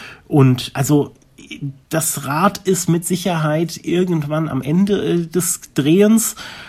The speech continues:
Ich glaube kaum, dass man da jetzt noch großartig drauf, draufsatteln kann. Und man merkt es ja letztendlich dann auch bei den Sendern, die das ja auch alles finanzieren müssen, die dann, siehe Sky, gerade jetzt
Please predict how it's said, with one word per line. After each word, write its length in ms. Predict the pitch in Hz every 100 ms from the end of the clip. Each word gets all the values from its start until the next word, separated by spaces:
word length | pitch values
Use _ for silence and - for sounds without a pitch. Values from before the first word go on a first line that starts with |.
| - -
Ich 200 | 151 -
glaube 320 | 147 165 151
kaum, 260 | 156 165
dass 140 | 175 170
man 160 | 156
da 120 | 151 156
jetzt 180 | 151 156
noch 160 | -
großartig 680 | - 143 196 - 156 156 -
drauf, 300 | - 139 -
draufsatteln 840 | - - 123 131 - 185 190 185
kann. 260 | 180 175 175
Und 160 | 156
man 180 | 151 139
merkt 320 | 135 175 -
es 160 | 156 -
ja 100 | 156
letztendlich 720 | 147 160 - 143 143 156 -
dann 260 | 139 135 -
auch 200 | 131 151
bei 180 | 135 123
den 300 | 123 123 - - - -
Sendern, 560 | - 143 165 185 180 156
die 140 | 170
das 260 | 160 151 -
ja 180 | 143 -
auch 180 | 135
alles 280 | - 139 156
finanzieren 840 | - 147 131 120 - 185 202 143 127
müssen, 340 | 131 156 185 - - - - -
die 100 | 156
dann, 300 | 151 151 139 -
siehe 400 | 127 - 143 143
Sky, 580 | 131 - 117 123 156 202 - -
gerade 320 | - 139 151 147
jetzt 360 | 151 156 -